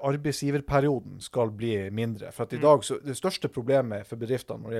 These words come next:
Speaker 1: gjelder fravær, er jo korttidsfraværet. Eh,
Speaker 2: Mm.
Speaker 1: det, langtidsfraværet får du jo refusjon på etter
Speaker 2: Ja.
Speaker 1: den første perioden på seksten
Speaker 2: Mm.
Speaker 1: dager. Eh, og, og der var jo, eh, Venstre prisverdig nok det eneste partiet i høst i forbindelse med statsbudsjettet som
Speaker 2: Mm.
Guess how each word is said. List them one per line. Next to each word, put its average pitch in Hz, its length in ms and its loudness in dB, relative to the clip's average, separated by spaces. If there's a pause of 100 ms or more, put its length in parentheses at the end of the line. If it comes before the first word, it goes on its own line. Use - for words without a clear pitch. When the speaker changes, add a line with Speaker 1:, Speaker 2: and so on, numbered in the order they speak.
Speaker 1:
gjelder - 80 -18
fravær, 123 320 6
er 110 40 0
jo 120 120 2
korttidsfraværet. 120 920 -4 (180)
Eh, 127 240 -2
Speaker 2:
Mm. 101 100 -14
Speaker 1:
det, 135 120 -6
langtidsfraværet 147 580 0
får 151 220 4
du 104 120 0
jo 104 60 0
refusjon 120 420 -6
på - 160 -12
etter 120 300 -8
Speaker 2:
Ja. 120 100 -6
Speaker 1:
den 104 80 -10
første 117 260 -8
perioden 104 320 -6
på 101 120 -12
seksten 117 300 -4
Speaker 2:
Mm. 117 180 2
Speaker 1:
dager. 107 120 0 (560)
Eh, 123 280 2 (100)
og, 139 280 4
og 135 120 0
der 170 140 8
var 175 160 6
jo, 120 260 4
eh, 127 100 -6 (300)
Venstre 151 360 2
prisverdig 120 400 4
nok 120 160 -2
det - 100 -4
eneste 160 320 -4
partiet 120 420 -2
i 110 60 -6
høst 127 360 -6
i 117 60 -12
forbindelse 123 340 -8
med 113 80 -12
statsbudsjettet 131 640 -6
som 131 220 0
Speaker 2:
Mm. 117 160 -6